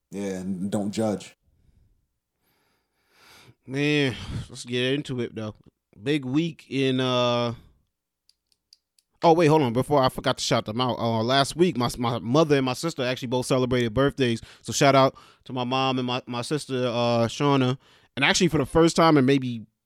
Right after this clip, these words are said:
Speaker 2: psh, maybe about a year, maybe, may-, maybe more than, I actually spoke to my sister this year. And we, um, you know what I'm saying? We, we kinda, like, built that bridge back up, which is, was kinda dope. So it's been a, it's been an awesome week for me, man. I
Speaker 1: That's
Speaker 2: can't
Speaker 1: awesome.
Speaker 2: front.
Speaker 1: Yeah,
Speaker 2: Yeah,
Speaker 1: that's
Speaker 2: yeah.
Speaker 1: amazing.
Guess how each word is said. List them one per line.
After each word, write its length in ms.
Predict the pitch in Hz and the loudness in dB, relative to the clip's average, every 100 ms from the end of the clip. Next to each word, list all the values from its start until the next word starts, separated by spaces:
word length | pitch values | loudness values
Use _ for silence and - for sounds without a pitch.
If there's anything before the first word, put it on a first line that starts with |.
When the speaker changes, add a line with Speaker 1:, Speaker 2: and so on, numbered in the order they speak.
| - | -8
Speaker 2:
psh, 840 | - - - - - - - - - | -8 -6 -12 -14 -14 -14 -14 -14 -14
maybe 240 | - 87 - | -14 -14 -14
about 320 | 92 69 110 | -12 -6 -6
a 60 | 95 | -6
year, 400 | 101 123 240 359 | -4 -2 0 -2
maybe, 320 | 370 359 349 | 0 0 0
may-, 160 | 139 | 0
maybe 240 | 123 117 143 | 0 0 0
more 180 | 123 185 | 2 2
than, 100 | 131 | 2
I 100 | 131 | 0
actually 160 | 147 | 0
spoke 260 | 127 151 156 | 2 4 4
to 60 | 135 | 2
my 100 | 127 | -2
sister 300 | - 139 131 | -2 -2 0
this 160 | 123 123 | -2 2
year. 200 | 123 117 - - - | 2 0 -6 -20 -10
And 120 | 127 | 0
we, 160 | 151 170 | 4 6
um, 460 | 156 151 143 143 _ _ _ _ _ - | 8 6 6 2 _ _ _ _ _ -4
you 80 | |
know 60 | 127 | 0
what 60 | 135 | 4
I'm 40 | |
saying? 220 | 147 151 | 6 6
We, 120 | 139 | 6
we 140 | 135 131 | 4 2
kinda, 240 | 151 127 | 2 2
like, 180 | 123 110 | 2 2
built 180 | 131 131 | 0 2
that 160 | 123 113 | 0 4
bridge 200 | 151 127 | 2 4
back 240 | 123 120 | 0 2
up, 180 | 127 110 | 0 0
which 140 | 110 | -4
is, 160 | 117 113 | -6 -6
was 120 | 120 | -10
kinda 260 | 120 120 110 | -8 -6 -4
dope. 300 | 110 135 101 | -2 -2 -2
So 80 | 117 | -6
it's 80 | |
been 140 | 151 175 | -4 -2
a, 80 | 151 | -2
it's 100 | 160 | -2
been 120 | 180 | -2
an 60 | |
awesome 260 | 160 165 165 | 0 0 0
week 140 | 170 165 | -2 -2
for 60 | |
me, 120 | 135 123 | -4 -2
man. 180 | 123 | -2
I 400 | 131 _ - - | -4 _ -20 -8
Speaker 1:
That's 100 | 117 131 | -2 4
Speaker 2:
can't 120 | 127 | 4
Speaker 1:
awesome. 160 | 123 131 | 2 -4
Speaker 2:
front. 60 | - - _ _ | -6 -18 _ _
Speaker 1:
Yeah, 100 | 107 | -2
Speaker 2:
Yeah, 100 | 117 | 0
Speaker 1:
that's 120 | 120 | 2
Speaker 2:
yeah. 60 | 135 | 2
Speaker 1:
amazing. 360 | 127 120 95 | 2 0 -4